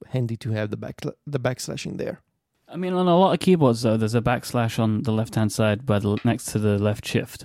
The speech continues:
Speaker 2: and the left shift is smaller. I don't know how Apple's software keyboard does it on, off the top of my head. But there is a, there is a backslash key
Speaker 1: I know that
Speaker 2: on a
Speaker 1: th-,
Speaker 2: lot of
Speaker 1: there
Speaker 2: British
Speaker 1: is one,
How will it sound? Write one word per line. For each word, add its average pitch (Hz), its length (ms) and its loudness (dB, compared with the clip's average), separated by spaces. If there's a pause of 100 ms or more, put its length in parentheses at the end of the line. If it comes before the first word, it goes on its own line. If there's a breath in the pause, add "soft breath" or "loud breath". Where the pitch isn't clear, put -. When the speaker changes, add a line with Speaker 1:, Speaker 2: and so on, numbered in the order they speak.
Speaker 2:
and 113 80 4
the 104 60 4
left 101 220 -2
shift - 280 -4
is - 80 -4
smaller. - 540 -4 (240)
I 123 100 2
don't 127 140 2
know 123 140 2
how 110 220 0
Apple's 104 240 -6
software 92 320 -4
keyboard - 380 -6
does - 200 -8
it - 100 -10
on, - 180 -6
off - 140 -8
the - 80 -18
top - 180 -12
of - 60 -8
my 92 100 -8
head. 85 240 -14 (800)
But 113 120 -6
there 139 160 2
is 170 120 2
a, 143 60 2
there 131 200 2
is 160 120 2
a 143 40 0
backslash 131 480 -2
key 147 440 2
Speaker 1:
I 214 120 4
know 262 200 6
that 247 140 4
Speaker 2:
on 113 80 -2
a - 40 0
Speaker 1:
th-, - 40 2
Speaker 2:
lot - 100 2
of 160 60 2
Speaker 1:
there 185 120 8
Speaker 2:
British 208 320 4
Speaker 1:
is 160 60 8
one, 147 100 6